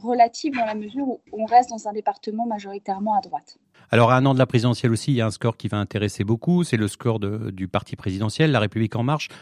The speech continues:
Speaker 2: Comment se situe ce parti en Maine-et-Loire ?
Speaker 1: Alors, il est plutôt très bien. C'est un des départements où, justement, La République En Marche a encore, euh,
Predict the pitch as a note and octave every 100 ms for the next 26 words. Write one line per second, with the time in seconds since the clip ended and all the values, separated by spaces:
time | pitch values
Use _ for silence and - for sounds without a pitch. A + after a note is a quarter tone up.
0 | - - C#3 D#3 D#3 - A2+ - - A#2
1 | - G#2+ - A2 G#2+ G2 F#2+ F#2+ G2+ A2+
2 | _ _ A#3+ B3 C#4 D4 D#4+ F#4 F4+ E4
3 | B3+ C4+ - _ - - B3+ C4 C4 C4+
4 | C4+ - C#4 D4+ E4 C4+ D#4+ - C#4 C#4+
5 | D4 A#3 B3+ A#3+ C4+ B3 C#4+ D#4+ - C4+
6 | C#4 C#4 C4+ D4 C#4 A3 G#3 G3